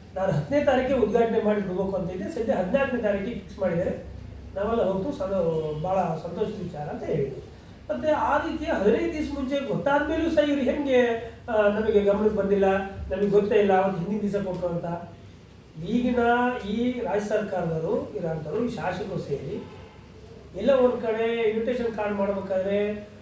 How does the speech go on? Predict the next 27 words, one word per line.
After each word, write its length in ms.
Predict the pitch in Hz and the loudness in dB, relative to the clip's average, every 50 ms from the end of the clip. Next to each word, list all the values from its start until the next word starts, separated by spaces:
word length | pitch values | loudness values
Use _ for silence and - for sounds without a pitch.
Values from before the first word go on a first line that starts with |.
| - - - | -18 -10 -6
ಅಧಿಕಾರಿಗಳಿಗೆ 840 | 165 165 233 - - 247 233 233 226 214 202 202 185 180 180 185 190 | -4 -2 -2 0 2 4 4 6 6 6 6 6 4 4 2 2 4
ಒತ್ತಡ 360 | 190 180 175 - - 202 196 | 4 2 2 4 2 4 4
ಹಾಕಿ 260 | 190 180 - - - | 4 2 2 0 0
ಅವ್ರು 240 | - 170 180 185 185 | 0 2 0 0 2
ಬೇಡ 260 | 170 175 170 170 170 | 2 4 4 4 4
ಇವ್ರು 180 | 170 170 180 180 | 4 4 4 2
ಬೇಡ 120 | 170 165 | 2 2
ಅಂತ 180 | 165 165 - 240 | 2 2 0 0
ಮುಂದೂಡಿದೆ 640 | 240 - - 165 170 190 202 202 202 196 190 233 233 | -2 -2 -2 -2 -2 0 2 2 2 2 4 4 4
ಇವ್ರು. 160 | 208 175 165 | 6 6 4
ಇವ್ರು 160 | 165 175 175 | 4 2 4
ಗೊಂದಲ 360 | 156 175 180 - 202 240 233 | 4 2 2 4 4 4 4
ಆಗಲಿ 340 | 233 220 196 208 208 214 214 | 4 4 4 2 4 4 2
ಅಂತ 160 | 214 214 208 | 2 2 0
ಸೃಷ್ಟಿ 340 | 233 226 208 - - - 247 | 0 -2 -2 -6 -6 -6 -6
ಮಾಡಿರೋದೇ 680 | 233 220 214 214 208 220 226 226 - - - - - - - - - - | -2 0 0 0 0 0 0 0 -2 -2 -4 -6 -8 -12 -16 -20 -14 -4
ಇವ್ರು, 260 | 180 208 208 180 - - | 2 4 6 6 6 4
ಆ, 680 | - - - - - - - 165 151 147 143 139 143 151 | 0 -4 -10 -14 -14 -10 -6 -4 -2 -2 -2 -2 -2 -4
ಯಾರು 420 | 151 151 160 160 156 156 156 - - - - - - - | -4 -4 -2 -2 -2 -2 -2 -4 -8 -14 -18 -18 -14 -8
ಇಲ್ಲಿನ 300 | 165 165 165 160 156 - | -4 -2 0 0 0 0
ಶಾಸಕರು 500 | - 165 160 175 170 175 175 185 214 269 | 0 0 0 0 0 0 0 0 -2 0
ಮತ್ತೆ, 280 | 254 247 - - 240 240 | 0 -2 -2 0 2 2
ಆ, 680 | 240 208 180 165 165 156 151 143 143 143 139 143 139 135 143 | 2 2 2 0 0 -2 -2 -2 -4 -4 -4 -6 -8 -8 -6
ಡಿಸ್ಟ್ರಿಕ್ಟ್ 280 | 165 160 - - 170 156 | -8 -8 -6 -6 -4 -4
ಮಿನಿಸ್ಟರ್ 480 | 147 143 - - - 139 139 - 151 | -4 -4 -6 -8 -10 -8 -6 -6 -4
ಎಲ್ಲ 120 | 147 151 160 - | -4 -6 -6 -8
ಸೇರಿ 420 | - 160 151 151 143 - - - | -8 -2 -2 -2 -2 -2 -4 -10